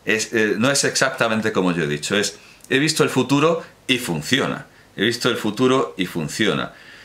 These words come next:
Y es del periodista Lincoln Stephens. Lincoln Stephens. Bueno, pues ahora la prensa de izquierdas dice todo lo contrario.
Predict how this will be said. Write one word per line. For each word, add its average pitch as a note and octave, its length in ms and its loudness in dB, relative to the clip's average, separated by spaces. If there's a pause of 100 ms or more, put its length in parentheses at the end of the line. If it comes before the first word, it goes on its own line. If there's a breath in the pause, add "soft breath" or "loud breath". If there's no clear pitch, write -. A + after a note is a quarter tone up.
(160 loud breath)
Y A2+ 220 2
es C3+ 360 2
del G2+ 680 0
periodista A2 600 0
Lincoln C3+ 520 0
Stephens. - 640 -4 (220)
Lincoln A2+ 460 0
Stephens. - 540 -4 (100)
Bueno, F#2+ 240 -2 (460 loud breath)
pues F#2 220 2
ahora A#2 260 2
la A2+ 160 0
prensa A2+ 300 0
de G#2+ 80 0
izquierdas A#2+ 480 0
dice A2 240 0
todo G#2+ 340 0
lo F#2+ 160 2
contrario. F2 680 0